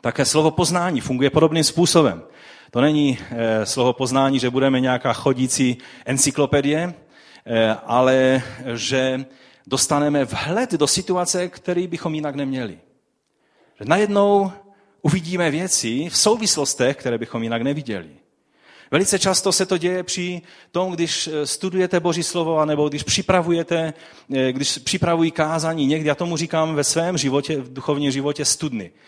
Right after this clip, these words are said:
Najednou stojím jakoby před studnou a na její dno nevidím. Nevím, jestli jste měli tento zážitek, se podívat do studny, která je tak hluboká, že nevidíte na její dno,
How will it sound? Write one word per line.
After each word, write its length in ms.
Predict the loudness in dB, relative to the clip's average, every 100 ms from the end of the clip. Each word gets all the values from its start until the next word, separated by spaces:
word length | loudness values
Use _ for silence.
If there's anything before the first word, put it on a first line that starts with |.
| -20 -8 0
Najednou 280 | 2 2
stojím 300 | 0 2 2
jakoby 340 | 2 2 4 2
před 220 | 0 -2
studnou 440 | 0 -2 0 0
a 60 | 2
na 100 | 2
její 180 | 2 0
dno 180 | -2 -2
nevidím. 340 | -4 -4 -2
Nevím, 160 | 0 0
jestli 200 | 0 0
jste 160 | 2
měli 200 | 2 2
tento 240 | 2 0 2
zážitek, 600 | 2 2 0 0 -2 -6 -20 -8
se 140 | -6
podívat 360 | 0 0 2 0
do 100 | 0
studny, 340 | 0 0 0
která 200 | 0 2
je 60 | 2
tak 160 | 2 0
hluboká, 420 | 0 0 0 0
že 120 | 2
nevidíte 440 | 0 0 -2 0
na 100 | 2
její 160 | 2 -2
dno, 320 | -2 -2 -2